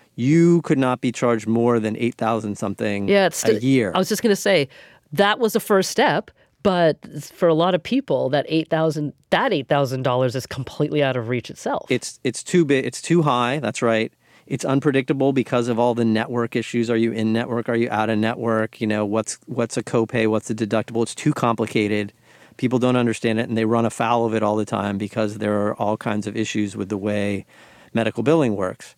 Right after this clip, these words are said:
Speaker 1: But yes, it was a start. We, we had another step forward with the passage of the Inflation Reduction Act, um,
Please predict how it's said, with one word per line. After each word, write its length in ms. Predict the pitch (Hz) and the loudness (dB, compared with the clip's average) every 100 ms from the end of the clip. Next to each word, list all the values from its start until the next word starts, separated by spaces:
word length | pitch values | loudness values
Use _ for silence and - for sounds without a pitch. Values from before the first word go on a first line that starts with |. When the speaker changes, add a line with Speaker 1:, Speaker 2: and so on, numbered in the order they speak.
| _ | _
Speaker 1:
But 140 | - 139 | -4 2
yes, 260 | 170 - | 2 0
it 60 | 143 | -2
was 160 | 131 127 | 0 0
a 80 | |
start. 400 | 139 - 175 - - | -2 0 -2 -2 -4
We, 220 | 123 123 - | -2 0 0
we 160 | 131 | 0
had 180 | 127 127 | 2 2
another 380 | 120 117 120 120 | 2 2 2 0
step 420 | - - 107 - | -2 -2 -2 -2
forward 540 | - 120 117 117 113 - _ _ _ - | -2 2 4 4 0 -4 _ _ _ -8
with 400 | 117 117 113 107 - | 0 2 0 -4 -14
the 280 | 117 117 113 - | -2 0 0 -2
passage 420 | 127 117 - 117 | -4 -2 -4 -2
of 240 | 123 110 | -2 -2
the 960 | 113 113 110 113 113 117 - - - - | 0 2 2 0 -2 -4 -6 -8 -8 -6
Inflation 420 | 127 113 139 135 | -4 0 0 2
Reduction 300 | 127 151 - | 2 2 0
Act, 400 | 113 90 - - - | -2 -2 -6 -12 -6
um, 420 | 113 104 95 | -4 -4 -6